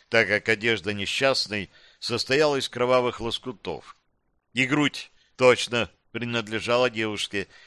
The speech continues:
не старше двадцати пяти-семи лет. Как только её принесли, я надел ей на руку один из запасных целительских амулетов. «Что уставились?»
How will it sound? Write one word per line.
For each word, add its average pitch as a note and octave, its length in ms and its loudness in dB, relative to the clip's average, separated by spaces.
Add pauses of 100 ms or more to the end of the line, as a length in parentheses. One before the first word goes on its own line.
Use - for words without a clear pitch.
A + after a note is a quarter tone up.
(100)
не A2+ 120 -6
старше A#2+ 400 2
двадцати A2 580 -6
пяти-семи G#2+ 840 -6
лет. D#2 420 -10 (840)
Как C3+ 140 2
только C3 260 0
её C3 180 2
принесли, C3 680 -4 (420)
я D3 260 6
надел C#3 400 0
ей B2 200 0
на C3+ 180 6
руку B2 240 -2
один B2 380 0
из G#2 60 -4
запасных A#2 540 -4
целительских A2 720 -4
амулетов. B2+ 600 -4 (840)
«Что A3+ 280 8
уставились?» D3+ 720 4